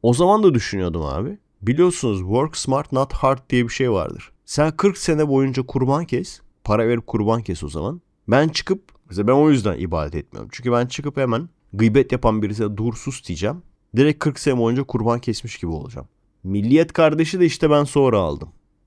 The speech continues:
Türkiye Çocuk'u annemler alıyordu. Bilmeden alıyorlardı büyük ihtimalle. Çok değişikti ya. Şeyleri falan gösteriyorlardı. Taş altında ezilen çocuk dergisi.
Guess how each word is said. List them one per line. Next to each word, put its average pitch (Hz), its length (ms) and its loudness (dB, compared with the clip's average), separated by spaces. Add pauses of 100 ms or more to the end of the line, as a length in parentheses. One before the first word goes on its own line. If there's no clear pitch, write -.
(500)
Türkiye 156 400 4
Çocuk'u 160 380 0
annemler 156 420 2
alıyordu. 120 460 0 (520)
Bilmeden 123 360 2
alıyorlardı 76 560 -4
büyük 78 160 -12
ihtimalle. 87 580 -8 (340)
Çok - 240 -6
değişikti 139 500 -2
ya. 85 240 -12 (260)
Şeyleri 110 460 -4
falan 135 300 -2
gösteriyorlardı. 87 840 -4 (260)
Taş 120 240 -4
altında 120 420 -2
ezilen 104 420 -4 (520)
çocuk 120 360 -4
dergisi. 143 680 -6